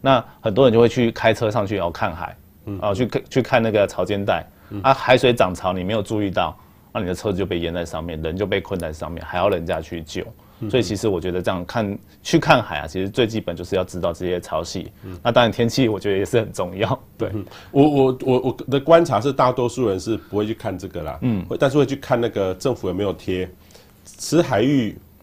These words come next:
Speaker 1: 啊。
Speaker 2: 呃，有危险性。但是，但，这，说真的，每一个海域都有它的危险性，
Speaker 1: 没-，没错。
Speaker 2: 任何一个地方都有危险性。
Speaker 1: 对，对，对，对。
Speaker 2: 只是说你这个危险性，你了解多少，然后你有没有做好该有的防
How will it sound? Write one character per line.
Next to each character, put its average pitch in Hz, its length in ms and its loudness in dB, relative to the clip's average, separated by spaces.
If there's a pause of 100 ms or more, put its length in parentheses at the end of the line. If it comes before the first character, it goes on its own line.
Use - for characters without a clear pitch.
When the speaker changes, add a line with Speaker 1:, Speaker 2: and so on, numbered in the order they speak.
Speaker 1:
啊。 92 200 -2 (300)
Speaker 2:
呃， 104 240 0
有 98 140 2
危 107 180 6
险 87 240 0
性。 107 180 -6
但 196 140 4
是， 214 160 -2
但， 175 220 6
这， 233 160 6
说 220 120 12
真 208 160 10
的， 185 80 10
每 127 200 8
一 - 20 8
个 156 80 6
海 107 140 2
域 120 120 0
都 120 100 4
有 101 60 4
它 98 100 2
的 104 40 4
危 87 160 -2
险 82 160 -10
性， 87 160 -10
Speaker 1:
没-， 101 80 -4 (240)
没 127 80 4
错。 214 80 12
Speaker 2:
任 160 60 12
何 123 100 8
一 120 60 6
个 113 80 8
地 110 160 2
方 101 120 0
都 101 100 0
有 87 40 0
危 87 80 0
险 85 160 -10
性。 76 100 -12
Speaker 1:
对， 101 140 4
对， 101 100 -2
对， 92 280 -2
对。 85 120 -6
Speaker 2:
只 127 60 2
是 185 100 6
说 196 140 8
你 143 140 6
这 147 100 4
个 143 160 6
危 120 140 6
险 123 180 0
性， 117 160 -2
你 101 80 -2
了 98 220 2
解 104 160 -2
多 101 180 -2
少， 85 340 -2 (240)
然 95 140 -8
后 120 340 4
你 95 420 -6
有 113 140 -4
没 107 80 0
有 117 60 0
做 123 160 0
好 92 100 -6
该 107 140 -4
有 95 80 -4
的 82 80 -8
防 82 260 -10